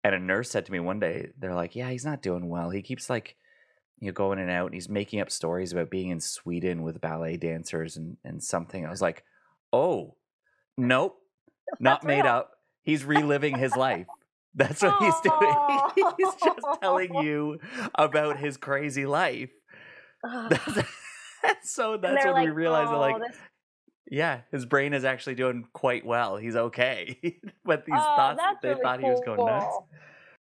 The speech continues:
Speaker 1: So
Speaker 2: <laughs>
Speaker 1: there you go. Take the stories wherever you want to, and, uh, and people might just think you're crazy. <laughs>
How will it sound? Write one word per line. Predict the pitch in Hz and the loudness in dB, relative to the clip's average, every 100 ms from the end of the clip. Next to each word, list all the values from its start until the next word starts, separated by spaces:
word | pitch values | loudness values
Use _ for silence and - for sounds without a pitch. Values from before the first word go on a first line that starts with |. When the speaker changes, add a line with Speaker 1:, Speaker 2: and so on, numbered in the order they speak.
| _ _ _ _ | _ _ _ _
Speaker 1:
So | - 127 110 107 - - - | 2 4 4 2 -2 -4 -10
Speaker 2:
<laughs> | - - | -10 -6
Speaker 1:
there | 127 120 | 0 0
you | 110 | 0
go. | 101 98 | -4 -4
Take | - 113 | -4 -4
the | 120 | -4
stories | - 113 104 101 | -2 0 2 0
wherever | 104 98 101 | 0 0 -2
you | 95 | -4
want | 92 95 - | -4 -4 -4
to, | 98 92 90 | -4 -2 -2
and, | 92 87 90 | -4 -6 -6
uh, | 90 92 95 _ _ _ | -6 -6 -10 _ _ _
and | - | -12
people | 110 120 | -10 -6
might | 127 127 | -4 -4
just | 131 127 | -6 -6
think | 131 | -6
you're | 123 | -4
crazy. | - 135 139 - - _ _ | -2 -2 -2 -12 -20 _ _
<laughs> | - | -20